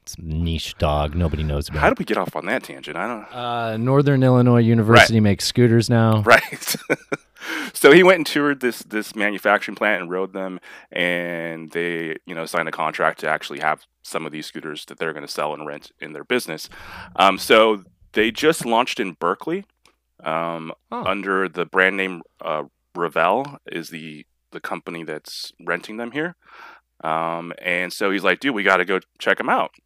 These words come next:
Speaker 2: So had to do, like, a little application, uh, submit your driver's license, pass the safety test, all kinds of stuff.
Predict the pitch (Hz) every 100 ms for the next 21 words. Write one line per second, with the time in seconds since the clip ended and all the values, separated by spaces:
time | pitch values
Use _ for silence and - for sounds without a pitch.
0 | _ _ _ _ - - 107 107 104 101
1 | 98 92 - _ - 143 143 127 135 127
2 | 113 113 107 107 - 101 - 104 - 120
3 | 123 117 - 85 80 - 95 90 90 87
4 | 85 90 90 90 87 87 85 85 - 82
5 | - - 78 - 82 - 82 - 76 -
6 | - 76 - 76 71 - 76